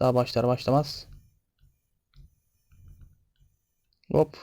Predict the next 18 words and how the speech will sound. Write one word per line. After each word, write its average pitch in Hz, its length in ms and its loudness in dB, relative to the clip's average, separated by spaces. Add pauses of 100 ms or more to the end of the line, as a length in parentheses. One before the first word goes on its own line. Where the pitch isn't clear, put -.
(200)
Roma'nın 139 360 8
kralı 143 320 6
herhalde 127 340 6
bu 123 60 4
arkadaşlar. 123 760 0 (4000)
Üç - 200 -10
üç - 100 -12
şu 131 160 2
an. 151 400 0
Hop. 156 300 -2 (480)
Attık 147 380 -4
mı? 175 200 2
Sonunda 135 680 2 (240)
dört 147 220 2
üç - 140 -8
yaptık. 143 400 -2 (880)
Attırmamamız 147 640 4
lazım. 156 460 4